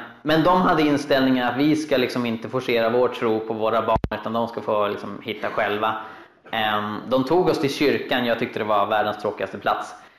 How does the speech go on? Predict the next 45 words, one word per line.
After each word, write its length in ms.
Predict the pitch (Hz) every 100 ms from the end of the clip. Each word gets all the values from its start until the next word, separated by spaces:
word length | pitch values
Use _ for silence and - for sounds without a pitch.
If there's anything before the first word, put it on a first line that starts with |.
| _
Eh, 320 | - 110 101 101 - - -
och 140 | 139
sen 180 | 151 156
när 160 | 147
jag 140 | 135 127 120 123
var 300 | 135 190 160
i 40 |
yngre 240 | 131 127
tonåren 520 | 120 131 113 127 156 127
så 100 | 123
trodde 280 | - 123
jag 100 | -
inte 120 | - 127
på 120 | 123
Gud. 300 | 104 - - - -
Jag 140 | 131
hade 200 | 147 147
liksom 240 | 139 127
exkluderat 600 | 120 - - 117 143 151 113
Gud 180 | 131 120
från 120 | 120
min 140 | 113 113
världsbild, 400 | 113 110 123 107
så 60 |
jag 160 | 120 127
var 320 | 120 113 - - - -
i 180 | 185 190
praktiken 520 | 151 147 151 143 127
en 120 | 110
ateist. 640 | 107 - 110 107 - - - _ _ _ - -
Sen 220 | - 143
gjorde 200 | 156 147
jag 100 | 165
inte 120 | 151
det 180 | 131 123
som 160 | 123 120
någon 120 | 117
slags 280 | 123 113 -
rebellisk 680 | 110 113 127 127 120 -
handling. 600 | 131 123 113 107 131 160 123
Jag 160 | 120
uttryckte 680 | 127 113 - 151 156 151 139
det 80 | 117
inte, 220 | 110 104
jag, 200 | 113 113